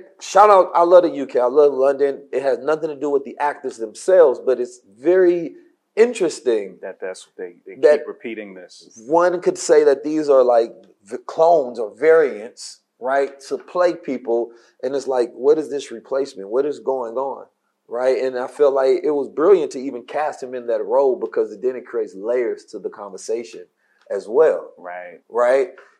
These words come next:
Speaker 1: You know, he played in another movie where he was a clone,
Speaker 2: Mm-hmm.
Speaker 1: right? And that was in Star Wars.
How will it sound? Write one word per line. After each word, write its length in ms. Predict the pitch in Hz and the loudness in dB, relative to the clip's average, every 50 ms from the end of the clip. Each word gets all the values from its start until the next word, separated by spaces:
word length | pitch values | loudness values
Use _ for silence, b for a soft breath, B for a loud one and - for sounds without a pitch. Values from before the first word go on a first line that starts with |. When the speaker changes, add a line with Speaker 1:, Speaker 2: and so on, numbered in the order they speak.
| _ _ | _ _
Speaker 1:
You 120 | 123 143 | -10 -8
know, 220 | 143 127 120 117 113 | -4 -2 -2 -2 -2
he 160 | 131 165 175 | -4 -8 -12
played 540 | 175 - - 156 165 170 175 165 151 143 - 143 | -12 -4 0 0 2 2 0 -2 -4 -4 -2 -2
in 120 | 147 139 | -2 -2
another 320 | 131 127 131 147 156 147 131 | -2 0 2 2 2 2 0
movie 320 | 131 147 156 151 135 131 | 0 -2 -4 -4 -6 -6
where 200 | 123 127 127 131 | -4 -4 -4 -4
he 60 | 139 | -2
was 220 | 123 135 147 143 131 | 0 0 0 0 0
a 60 | - | -6
clone, 360 | - - 139 139 127 101 95 _ _ _ _ _ _ _ _ _ _ _ 92 | -8 -8 -8 -8 -8 -12 -16 _ _ _ _ _ _ _ _ _ _ _ -20
Speaker 2:
Mm-hmm. 140 | - 117 | -12 -6
Speaker 1:
right? 240 | 113 120 135 139 131 | -2 0 0 0 0
And 100 | 131 139 | 0 -2
that 100 | 143 139 | -2 -2
was 120 | 139 139 135 | -2 -2 -6
in 80 | 131 | -10
Star 320 | - - 151 156 156 147 127 | -4 0 2 4 4 4 4
Wars. 540 | 110 101 92 87 - - - - _ _ | 2 -2 -6 -8 -12 -18 -20 -20 _ _